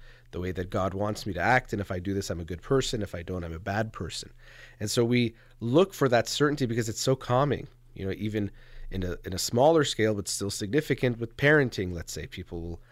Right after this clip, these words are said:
ask me or ask any type of psychologist, uh, "Well, yeah, what do you do with parenting?" And they want something definitive, that if you do this,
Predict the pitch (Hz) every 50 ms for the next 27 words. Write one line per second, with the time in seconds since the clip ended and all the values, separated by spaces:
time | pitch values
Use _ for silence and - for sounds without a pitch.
0 | - - - - - 101 107 104 - - - 147 156 147 127 104 98 98 101 -
1 | - 87 90 95 90 - - 104 98 - - 85 - - - 87 82 - - 117
2 | 120 123 117 95 104 98 - - - - - - - - - - - - - -
3 | - 95 101 98 95 101 117 120 110 104 - 110 113 104 101 113 127 139 139 147
4 | 139 - - - 131 139 139 113 - 98 87 98 101 101 95 95 90 98 107 135
5 | 147 151 - - 131 120 - - 135 135 117 120 104 - - - 117 113 117 104
6 | 87 85 - - 90 87 - - - 87 - - 104 120 131 165 190 196 185 -
7 | - -